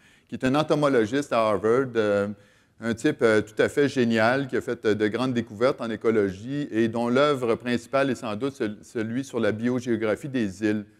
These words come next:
C'est un biogéographe aussi à ses heures, M. Wilson. Et, euh, je parle de Wilson parce que vous allez comprendre que de, de ce chercheur, en fait, émane une idée très importante, euh,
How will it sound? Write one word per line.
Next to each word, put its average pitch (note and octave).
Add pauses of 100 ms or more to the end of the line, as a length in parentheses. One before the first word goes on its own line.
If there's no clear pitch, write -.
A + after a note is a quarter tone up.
(120)
C'est A#2
un -
biogéographe A2+
aussi A2
à A#2
ses G2
heures, B2+
M. A2+
Wilson. G#2+ (640)
Et, C3+
euh, B2
je A#2
parle D#3+
de D#3
Wilson D3+
parce D#3
que D3+ (1300)
vous A2
allez D3+
comprendre F3+
que D3+
de, C3+
de B2+
ce C3
chercheur, E3+
en B2+
fait, E3+
émane C#3+
une B2+
idée B2+
très E3+
importante, D3+ (680)
euh, B2